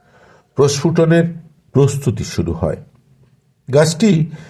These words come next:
ছায়া ও রোদ দুটোই পছন্দ করে।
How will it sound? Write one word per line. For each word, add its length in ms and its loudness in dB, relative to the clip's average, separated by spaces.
ছায়া 500 2
ও 140 4
রোদ 380 4
দুটোই 300 2
পছন্দ 440 0
করে। 240 -8